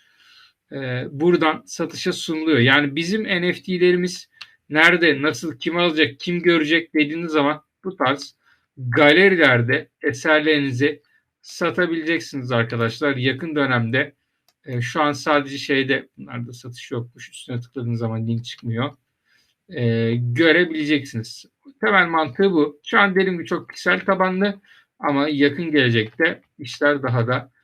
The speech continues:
farklı olacak. Bir diğeri, e, Türklerin en çok sevdiği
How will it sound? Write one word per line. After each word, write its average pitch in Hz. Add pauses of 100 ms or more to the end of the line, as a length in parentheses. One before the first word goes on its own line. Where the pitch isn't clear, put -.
(160)
farklı 127
olacak. 123 (1300)
Bir 226
diğeri, 175
e, 135
Türklerin 180
en 180
çok 175
sevdiği 147